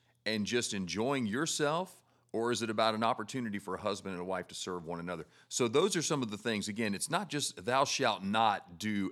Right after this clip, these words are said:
X," but rather there's always a flip side to that. Well, if, if, if God says, "Don't commit adultery," then on the flip side, he's saying, "Thou shalt have mind-blowing sex with your wife,"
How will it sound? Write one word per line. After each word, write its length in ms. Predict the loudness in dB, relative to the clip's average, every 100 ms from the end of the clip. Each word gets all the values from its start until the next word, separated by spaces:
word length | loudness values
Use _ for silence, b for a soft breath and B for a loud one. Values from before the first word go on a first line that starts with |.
| -2
X," 600 | 0 0 -4 -4 -4 -6 _ _ _
but 160 | 0 2
rather 380 | 6 6 6 2
there's 180 | 0 2
always 300 | 2 2 -2
a 80 |
flip 260 | -2 -2 0
side 240 | -2 -2
to 60 | -4
that. 260 | -6 -6 -6
Well, 200 | -6 -6
if, 60 | -8
if, 140 | -10 -10 -12
if 160 | -8
God 260 | 0 2 2
says, 220 | -2 -2
"Don't 280 | -2 -2 -2
commit 220 | -4 -4 -2
adultery," 680 | 2 0 0 -4 -6 -6 -6
then 280 | -6 -6 -8
on 120 | -10
the 80 | -4
flip 220 | -4 -2
side, 220 | -2 -2
he's 80 | -4
saying, 300 | -4 -4 -8 b b _
"Thou 180 | 0 0
shalt 280 | 0 -2 2
have 260 | 0 0
mind-blowing 580 | -2 -2 0 0 0 0
sex 320 | -2 -4 -4
with 140 | -10 -8
your 100 | -6
wife," 540 | -4 -4 -6 -16